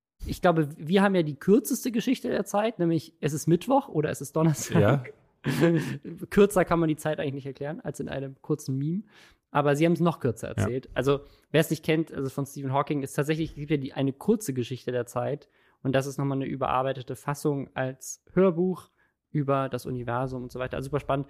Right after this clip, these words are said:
Speaker 1: Und wem das, wem das zu krass ist, es gibt ja auch die Bitch-Bibel. Also <laughs>
Speaker 2: Es gibt auch die Bitch-Bibel. Und für dich, Robin, vielleicht, äh, ich weiß es nicht, ob, ähm,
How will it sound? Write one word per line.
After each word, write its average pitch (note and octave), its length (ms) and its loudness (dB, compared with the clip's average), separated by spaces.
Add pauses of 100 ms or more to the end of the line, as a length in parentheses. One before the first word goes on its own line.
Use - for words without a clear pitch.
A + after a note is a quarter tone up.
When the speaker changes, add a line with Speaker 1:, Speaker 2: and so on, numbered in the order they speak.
(140)
Speaker 1:
Und C#3+ 200 -2
wem F#3+ 160 8
das, F3 320 2
wem F3+ 300 2
das - 320 0 (100)
zu G#3+ 680 2
krass - 340 -2
ist, D#3+ 400 -2
es - 200 -8
gibt - 240 -4 (180)
ja C#3+ 120 2
auch - 140 -2
die C3+ 100 -8
Bitch-Bibel. - 560 -10 (120)
Also C3 340 -2 (160)
<laughs> G3 160 8
Speaker 2:
Es - 160 0
gibt - 240 -2
auch G2+ 160 4
die G#2 100 -2
Bitch-Bibel. G#2 400 -2
Und A2 120 2
für A#2+ 140 0
dich, C3 180 -2
Robin, B2+ 220 0
vielleicht, A2 340 0
äh, A2 160 0
ich G#2 120 -4
weiß A2+ 160 0
es A2+ 120 -10
nicht, A2+ 200 -4
ob, - 180 -10
ähm, G2 420 -6